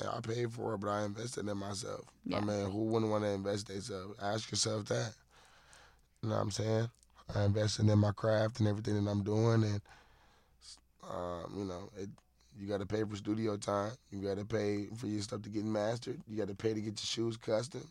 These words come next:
Speaker 1: You gotta pay to have all these things. Why wouldn't I pay for myself to be put in a different room,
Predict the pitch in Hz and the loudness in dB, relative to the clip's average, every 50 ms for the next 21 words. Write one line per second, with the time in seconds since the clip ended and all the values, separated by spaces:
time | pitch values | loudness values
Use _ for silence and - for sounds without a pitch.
0 | - - 107 104 104 101 98 104 104 - 113 110 107 104 110 117 113 107 107 104 | -14 -10 -6 -2 -2 0 -2 -2 -2 0 0 2 2 2 2 2 4 4 4 4
1 | 107 110 107 104 104 107 113 110 107 107 113 113 113 104 107 104 104 110 107 104 | 4 4 4 4 2 0 -2 -2 0 0 0 0 2 2 2 2 4 4 4 4
2 | 98 104 - 117 117 113 117 120 110 104 104 104 104 104 - 104 95 98 101 98 | 2 2 0 0 0 0 0 -2 -2 -2 0 0 0 0 0 0 -2 -2 -4 -4
3 | 104 104 104 - 117 117 117 110 104 98 92 92 104 113 110 107 101 101 107 110 | -4 -4 -4 -4 -4 -2 0 0 0 -2 -2 -2 -2 -2 -2 -2 0 0 0 0
4 | 104 95 | 0 -2